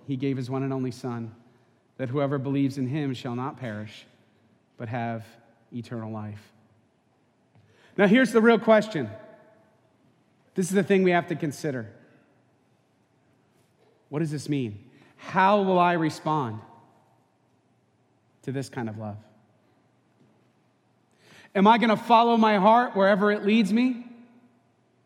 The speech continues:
Or am I gonna follow God's heart that beats within me and do whatever he asks? Like Joseph, am I gonna love well,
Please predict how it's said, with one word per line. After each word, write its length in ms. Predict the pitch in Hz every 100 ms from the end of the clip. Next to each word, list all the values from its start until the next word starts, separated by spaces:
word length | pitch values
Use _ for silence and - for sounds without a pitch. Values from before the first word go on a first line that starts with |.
| _ _ _ _ _ _ _ _ _ _ _ _ _ _ _ _ _ _ _ _ _ _ _ _ _
Or 140 | 156
am 60 | 170
I 80 | 190
gonna 220 | 180 180
follow 420 | - 180 185 185
God's 600 | 156 127 165 175 170 - -
heart 480 | - 160 165 - -
that 160 | 143
beats 340 | 131 170 - -
within 340 | 131 151 147
me 240 | 131 117 117 - _ _ _ _ _ _ _ _ _ _ _ _ _ _ _ _ _ _ _ _ _ _ _ _ _ _ _ _ _ _ _ _ _ _ _ 135
and 120 | 135
do 120 | 147
whatever 300 | 131 131 131
he 200 | 120 127
asks? 360 | 123 117 107 135
Like 200 | 143 127
Joseph, 480 | 151 151 147 127 - - _ _ _ _ _ _ _ _ _ _ _ _ -
am 80 |
I 100 | 156
gonna 200 | 156 151
love 340 | 143 147 151 131
well, 480 | 147 151 135 110